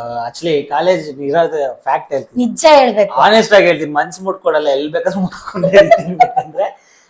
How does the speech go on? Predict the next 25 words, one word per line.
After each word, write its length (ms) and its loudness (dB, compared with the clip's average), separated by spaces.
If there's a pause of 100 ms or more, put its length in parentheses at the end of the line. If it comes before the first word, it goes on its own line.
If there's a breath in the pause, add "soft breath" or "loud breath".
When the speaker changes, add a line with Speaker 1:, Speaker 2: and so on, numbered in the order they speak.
(180)
Speaker 1:
ಅಂದ್ರೆ 220 2 (1600 loud breath)
ಕಾಲೇಜ್ 300 8
ಟೈಮ್ 200 2
ನಮ್ಗ್ 360 0
ಅಂದ್ರೆ, 240 2
ಲೈಕ್, 400 2
ಸ್ಕೂಲಲ್ಲಿ 480 4
ಇನ್ನೂ 160 -4
ಇತ್ತು 200 -2
ಆ 60 2
ಥರ. 140 -8
ಅಂದ್ರೆ 600 -4
ಟೆಂತ್ 340 -2
ಅಲ್ಲಿ 140 2
ಇತ್ತು. 540 -2 (140)
So 180 0
ಟೆಂತ್ 260 4
ಅಲ್ಲಿ 140 8
ಒಂದ್ 160 2
ಲವ್ 200 6
ಬ್ರೇಕಪ್ 420 0
ಅಂದ್ರೆ, 200 -2
ಬ್ರೇಕಪ್ 320 -2
ಮೀನ್ಸ್ 220 -12
ಕ್ರಶ್. 1160 0